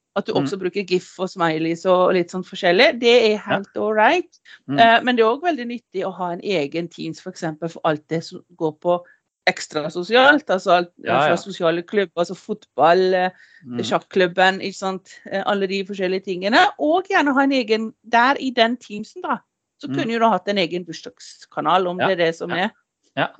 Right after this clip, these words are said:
Speaker 2: det har vi
Speaker 1: Men
Speaker 2: gjort
Speaker 1: så er det
Speaker 2: hos
Speaker 1: ikke
Speaker 2: oss.
Speaker 1: Ikke
Speaker 2: Så nå
Speaker 1: sant?
Speaker 2: er jo vi blitt, eh, noen og seksti ansatte, ikke sant, i Blink, og
Speaker 1: Mm.
Speaker 2: når du da s-, tidligere drev og sendte e-post, da, når vi ikke var så himla mange, så
Speaker 1: Mm.
Speaker 2: trykker folk alltid «reply to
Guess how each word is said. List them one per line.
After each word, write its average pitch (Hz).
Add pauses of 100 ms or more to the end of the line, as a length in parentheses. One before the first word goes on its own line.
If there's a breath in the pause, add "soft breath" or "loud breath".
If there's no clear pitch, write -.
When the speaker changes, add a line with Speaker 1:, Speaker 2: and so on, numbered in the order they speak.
Speaker 2:
det 135
har 147
vi 107
Speaker 1:
Men 220
Speaker 2:
gjort 240
Speaker 1:
så 262
er 220
det 302
Speaker 2:
hos 262
Speaker 1:
ikke 196
Speaker 2:
oss. - (300)
Speaker 1:
Ikke 233
Speaker 2:
Så 247
nå - (100)
Speaker 1:
sant? 127
Speaker 2:
er 120
jo 127
vi 123
blitt, 117
eh, 113
noen 110
og 101
seksti -
ansatte, 110
ikke 107
sant, 104
i 107
Blink, 113
og 104
Speaker 1:
Mm. 214 (320 loud breath)
Speaker 2:
når 127
du 127
da 120
s-, - (160)
tidligere 110
drev 110
og 113
sendte 117
e-post, 110
da, 139
når 117
vi 107
ikke 110
var 95
så 113
himla 110
mange, 127
så 113
Speaker 1:
Mm. 214
Speaker 2:
trykker -
folk 117
alltid 117
«reply 104
to 131